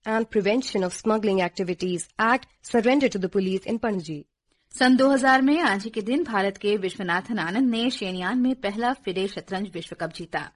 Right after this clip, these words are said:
Speaker 1: In the year nineteen ninety-two, Union government decided to form a National Human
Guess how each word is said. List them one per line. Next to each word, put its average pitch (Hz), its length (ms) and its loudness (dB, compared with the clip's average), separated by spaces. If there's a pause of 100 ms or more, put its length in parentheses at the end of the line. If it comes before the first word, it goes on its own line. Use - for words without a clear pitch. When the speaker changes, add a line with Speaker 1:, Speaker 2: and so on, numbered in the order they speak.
(380)
Speaker 1:
In 277 120 6
the 320 140 6
year 277 160 8
nineteen 254 440 4
ninety-two, 240 800 0
Union 233 380 4
government 208 420 2
decided 208 480 2
to 220 80 0
form 208 320 2
a 202 60 4
National 240 560 2
Human 220 420 2